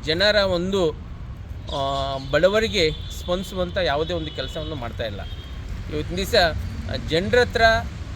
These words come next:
ಹಣವನ್ನು, ಆ, ತೆಗೆದುಕೊಳ್ಳುವಂಥ ಕೆಲಸ ಅಷ್ಟೇ ಮಾಡ್ತಾ ಇದೆ ಹೊರತಾಗಿ, ಆ, ಬಡವರಿಗೆ, ಆ, ಒಳ್ಳೆಯ ಕೆಲಸವನ್ನು ಯಾವೂ ಮಾಡ್ತಾ ಇಲ್ಲ.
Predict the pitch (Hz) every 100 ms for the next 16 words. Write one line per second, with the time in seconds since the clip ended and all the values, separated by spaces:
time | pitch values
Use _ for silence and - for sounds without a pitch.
0 | - - - - - - 143 180 240 247
1 | 240 240 160 - - - - - - 165
2 | 156 160 156 151 143 - - - - -
3 | - - 160 196 233 226 220 208 214 196
4 | 180 - 170 - 175 160 170 156 151 147
5 | - 190 180 151 160 - - - - 131
6 | 123 147 208 262 247 240 214 208 - -
7 | - 160 160 160 156 151 147 - - 143
8 | 180 226 220 190 185 175 185 139 151 131
9 | 107 117 107